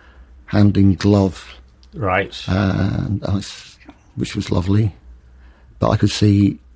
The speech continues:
Speaker 1: I, this was way beyond anything I could deal with, so
Speaker 2: Uh-huh.
Speaker 1: I got in touch with Simon Edwards at Rough Trade Distribution and said,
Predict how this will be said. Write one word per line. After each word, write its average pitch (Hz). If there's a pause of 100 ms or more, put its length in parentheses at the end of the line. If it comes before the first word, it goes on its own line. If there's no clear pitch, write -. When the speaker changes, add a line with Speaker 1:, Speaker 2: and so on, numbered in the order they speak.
(140)
Speaker 1:
I, 101
this -
was 95
way 101
beyond 90
anything 92
I 92
could 92
deal 82
with, 98
so -
Speaker 2:
Uh-huh. 98
Speaker 1:
I - (260)
got -
in 104
touch -
with 90
Simon 117
Edwards 139
at -
Rough 107
Trade 98
Distribution 95
and 123
said, 120